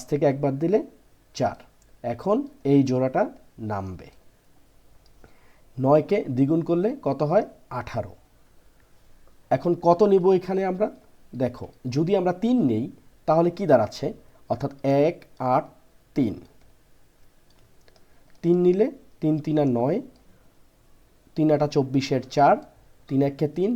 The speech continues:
তিন আর দুই পাঁচ, অর্থাৎ চারশো সত্তরের থেকে বেশি হয়ে যাচ্ছে, সুতরাং আমরা নিতে পারবো না। আমরা নিলাম দুই। দেখো, এখানেও কিন্তু দুই ছিল, দুই। তাহলে দুই দোকানে চার, আট দোকানে ষোলোর ছয়, দুই দোকানে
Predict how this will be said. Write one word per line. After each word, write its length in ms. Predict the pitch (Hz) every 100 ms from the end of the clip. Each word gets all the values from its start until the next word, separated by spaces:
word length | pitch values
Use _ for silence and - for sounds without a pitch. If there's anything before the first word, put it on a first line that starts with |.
| 240
তিন 120 | 147
আর 60 | 143 139
দুই 120 | 214 320 - - -
পাঁচ, 200 | 160 104 - - 135
অর্থাৎ 320 | - - 139 - - - _ -
চারশো 380 | 160 147 - - -
সত্তরের 400 | 170 - 185 185 -
থেকে 180 | 185 170 139
বেশি 200 | 165 214
হয়ে 180 | 160 120
যাচ্ছে, 200 | 92 - 107
সুতরাং 240 | 143 175 175
আমরা 140 | 160 208 - - - 123
নিতে 260 | 127 147 214 - - - -
পারবো 240 | 151 110 92
না। 60 | 82 - - -
আমরা 180 | 107 131 147
নিলাম 220 | 165 226 - - - 120
দুই। 160 | 170 120 - 160
দেখো, 160 | 165 160
এখানেও 240 | 156 202 214
কিন্তু 160 | 202 180 160
দুই 100 | 160 -
ছিল, 160 | 107 90 - _ - - - - _ 127
দুই। 260 | 123 220 - - - -
তাহলে 280 | 127 139 180 269 - - _ 120
দুই 120 | 135 151
দোকানে 260 | 147 143 135 -
চার, 200 | 139 180 - - _ - 123
আট 80 | 117
দোকানে 240 | 123 127 127 -
ষোলোর 240 | 120 120 117 -
ছয়, 280 | 139 165 285 - _ _ -
দুই 140 | 120 127
দোকানে 200 | 139